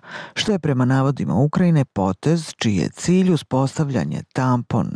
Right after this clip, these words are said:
zone unutar Rusije kako bi se zaštitili ukrajinski civili od prekograničnog ruskog granatiranja.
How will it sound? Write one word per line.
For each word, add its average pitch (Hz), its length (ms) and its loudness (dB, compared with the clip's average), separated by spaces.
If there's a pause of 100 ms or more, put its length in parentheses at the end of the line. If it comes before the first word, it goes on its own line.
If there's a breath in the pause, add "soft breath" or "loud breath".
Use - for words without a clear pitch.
zone 170 580 2
unutar 156 420 0
Rusije 160 440 0
kako 135 280 -2
bi 151 120 0
se 151 180 0
zaštitili 127 680 0
ukrajinski - 480 -2
civili 143 560 2 (440 loud breath)
od 151 240 0
prekograničnog 131 1080 0
ruskog 117 460 0
granatiranja. 104 960 0